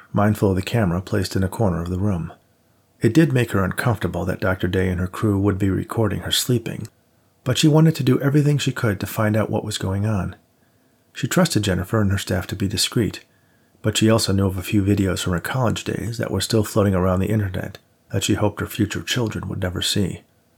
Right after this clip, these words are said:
She opened the closet door and used it as a screen between herself and the camera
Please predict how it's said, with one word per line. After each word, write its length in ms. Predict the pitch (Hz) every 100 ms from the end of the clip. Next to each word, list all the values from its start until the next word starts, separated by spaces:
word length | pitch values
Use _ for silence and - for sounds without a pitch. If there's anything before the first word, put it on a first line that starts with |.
| _ _ -
She 180 | -
opened 220 | 151 160 170
the 60 |
closet 360 | 165 131 120 120
door 280 | 101 95 117
and 220 | 110 107
used 220 | 107 104
it 100 | 113
as 140 | 107
a 60 | 101
screen 400 | - - 123 101
between 280 | 101 - 101
herself 560 | 101 - 104 127 - -
and 120 | 135
the 60 | 139
camera 420 | - 90 92 98